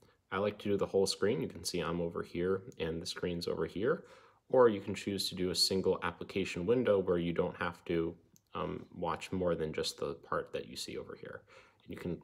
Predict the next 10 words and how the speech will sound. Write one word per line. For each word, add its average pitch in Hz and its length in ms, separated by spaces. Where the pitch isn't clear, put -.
just 95 280
record 85 560
that 85 220
particular 80 460
application, - 800
which - 200
is - 320
my 78 100
email. 151 320
It'll 85 380